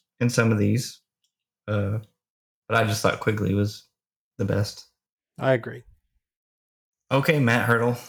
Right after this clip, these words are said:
Speaker 1: <clears throat>
Speaker 2: Time for some meat and potatoes.
Speaker 1: We're, <laughs> we're now, we've had dinner.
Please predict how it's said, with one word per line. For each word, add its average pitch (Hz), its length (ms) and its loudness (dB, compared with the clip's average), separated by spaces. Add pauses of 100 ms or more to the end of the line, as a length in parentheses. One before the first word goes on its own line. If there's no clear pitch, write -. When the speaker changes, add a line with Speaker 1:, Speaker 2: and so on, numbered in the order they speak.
(600)
Speaker 1:
<clears throat> - 0 - (460)
Speaker 2:
Time 139 200 4
for 143 160 -2
some 127 280 -2
meat 147 240 -2
and 160 100 -4
potatoes. 131 680 -2 (280)
Speaker 1:
We're, 127 140 2 (320)
<laughs> - 400 -20
we're 123 120 2
now, 147 640 2 (640)
we've 123 140 0
had 143 280 2
dinner. 190 380 2